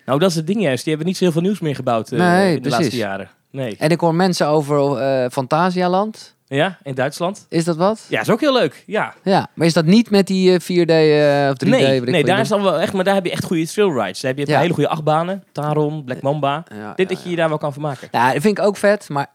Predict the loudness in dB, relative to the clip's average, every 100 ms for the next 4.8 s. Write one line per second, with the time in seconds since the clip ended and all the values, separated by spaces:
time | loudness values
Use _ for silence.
0 | _ -2 -2 -8 -8 -4 -2 -2 -2 -2
1 | -2 -2 -2 0 0 0 -2 -6 -4 -4
2 | -2 -4 -4 -6 -6 -4 0 0 0 -2
3 | 0 0 0 -2 -2 0 -2 -2 -2 -2
4 | -2 0 -2 -4 -4 0 0 0